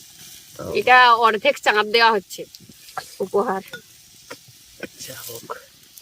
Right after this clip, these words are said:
Speaker 2: এটার ভিতরে আলুর পুরটা আরো বেশি করে ঠাসা আছে, খেতে আরো বেশি ভালো লাগবে।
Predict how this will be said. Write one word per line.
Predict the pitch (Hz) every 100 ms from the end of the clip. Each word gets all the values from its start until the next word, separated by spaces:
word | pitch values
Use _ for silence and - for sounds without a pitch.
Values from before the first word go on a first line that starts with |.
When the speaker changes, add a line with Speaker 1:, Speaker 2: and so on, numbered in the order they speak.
| - - - - - - - - - _ _ _ _
Speaker 2:
এটার | 233 233 285
ভিতরে | 330 330
আলুর | 339 277 294 302
পুরটা | 302 - 330
আরো | 330
বেশি | 254 262 302
করে | 294 294
ঠাসা | 247 202 196
আছে, | 175 165 180 - _ _ _ _ _ _
খেতে | 220 196 226
আরো | 226
বেশি | 208 208 226
ভালো | 214 175
লাগবে। | 165 151